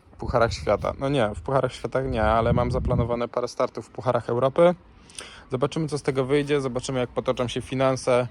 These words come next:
młodego, y, zajebanego ridera. I co? Na pewno będziecie to mogli zobaczyć na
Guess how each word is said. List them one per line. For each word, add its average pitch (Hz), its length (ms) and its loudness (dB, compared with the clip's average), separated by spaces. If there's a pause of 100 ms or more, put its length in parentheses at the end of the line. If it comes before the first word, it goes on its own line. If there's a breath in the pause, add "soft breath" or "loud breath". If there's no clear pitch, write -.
(420 loud breath)
młodego, 117 960 4 (640 loud breath)
y, - 20 -14 (460)
zajebanego 123 600 2
ridera. 127 520 2 (1700 loud breath)
I 175 420 -2
co? 120 320 4
Na 143 120 0
pewno 180 260 -2
będziecie 156 360 -4
to 151 120 0
mogli 143 240 -2
zobaczyć 139 580 0
na 120 680 4